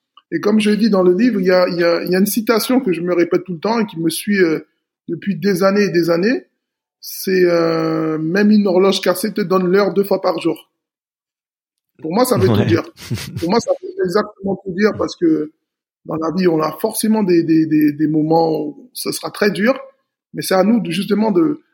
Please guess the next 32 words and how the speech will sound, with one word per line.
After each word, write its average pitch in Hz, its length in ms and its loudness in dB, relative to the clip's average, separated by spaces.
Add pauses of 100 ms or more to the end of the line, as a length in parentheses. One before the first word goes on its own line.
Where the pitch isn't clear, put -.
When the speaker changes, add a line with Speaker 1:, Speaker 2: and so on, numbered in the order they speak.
(100)
Speaker 1:
mais 175 100 -2
de, 180 200 2
de, 170 260 -4
de 160 180 -4
chercher 247 680 0
le 208 160 2
positif 214 440 0
dans 196 100 0
ces 202 140 -2
moments-là. 190 400 0 (1300)
Donc, 156 300 -2
euh, 156 360 2
donc 160 140 0
Speaker 2:
Ouais. - 60 4
Speaker 1:
voilà, 196 220 2 (220)
comme 160 160 -4
j'ai 175 80 -2
dit, 208 160 2
c'est 170 140 2
pas, 160 240 -2
ça - 120 -4
a 170 220 -6
pas 208 60 -2
été 196 180 0
simple, 185 640 0 (320)
ça 165 100 -4
a 151 40 -4
pas 202 160 0
été 196 160 0
simple 190 420 0
pour 170 160 -4
moi, 180 540 0